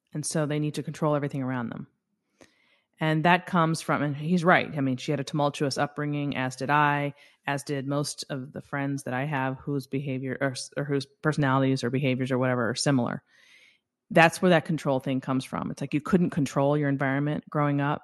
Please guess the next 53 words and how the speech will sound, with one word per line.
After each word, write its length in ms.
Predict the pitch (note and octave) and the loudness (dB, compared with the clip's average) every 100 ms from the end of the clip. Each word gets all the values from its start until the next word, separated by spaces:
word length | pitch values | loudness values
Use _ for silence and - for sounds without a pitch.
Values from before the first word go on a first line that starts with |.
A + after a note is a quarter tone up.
| _ | _
So 540 | - - C#3 C#3+ C#3 C3 _ _ _ _ - - _ _ _ _ - | -8 0 2 2 0 -4 _ _ _ _ -20 -20 _ _ _ _ -4
you 180 | E3 D3+ | 2 4
would 160 | D3+ | 4
do 160 | D#3 F#3+ | 6 6
things 400 | - G#2+ - - | 6 -2 -2 -6
to 140 | - | -2
make, 420 | C#3+ C#3 C#3+ - - - - | 2 2 0 -6 -18 -20 -6
like, 100 | D#3 | 0
I 80 | D3 | 4
would 160 | E3 D3+ | 6 6
rearrange 380 | E3 D#3+ D3+ D#3 | 4 4 2 2
my 80 | |
room 200 | D3 D3 | 2 2
every 180 | C3+ D2+ | 2 0
two 180 | - - | -2 -4
weeks, 360 | - - - - _ - | -4 -8 -16 -18 _ -10
for 100 | - | -6
example, 500 | D#3 E2 - - - _ _ _ _ _ - - | -4 -4 -4 -10 -10 _ _ _ _ _ -8 -6
because 340 | D#3+ D#3 D3+ C#3 | -6 -2 -2 0
of 180 | B2+ - | -4 -6
the, 300 | B2 C3+ C3 - | -6 -4 -4 -8
um, 320 | C3+ B2+ C3 - _ _ _ - | -10 -8 -10 -14 _ _ _ -4
chaos 400 | E3+ B2+ A#2+ - | 0 0 -2 -6
that 140 | - | -12
sort 140 | C3 | -10
of 80 | - | -6
ensued 320 | B2+ - C3+ | -6 -4 -6
between 240 | - - C3+ | -8 -8 -6
my 100 | B2 | -4
parents. 440 | - C#3 B2+ D#3+ | -4 -4 -4 -6
And 100 | C3+ | -6
it 80 | B2 | -4
was, 240 | C3 - - | -6 -8 -8
you 120 | C#3+ | -4
know, 80 | B2 | -4
I 40 | |
would 140 | B2 | -4
spend 300 | - - D3 | -6 -4 -2
a 40 | C3+ | 0
lot 120 | C#3 | 0
of 60 | C3 | 0
time 120 | C#3+ | -2
in 80 | C3+ | 0
my 80 | C3 | 0
room 300 | C3 C3+ C3 | 0 0 0
and, 180 | B2+ - | -2 -2
and 180 | C#3 C3+ | -2 -2
rearrange 320 | C3+ C#3 C#3+ | 0 0 2
my 80 | D#3+ | 8
room 340 | B3 A3 - - | 10 10 6 -8
because 520 | - C3+ A2 - - - | -8 -4 -4 -6 -14 -10
I, 120 | C#3 | -4
I, 100 | D3 | -4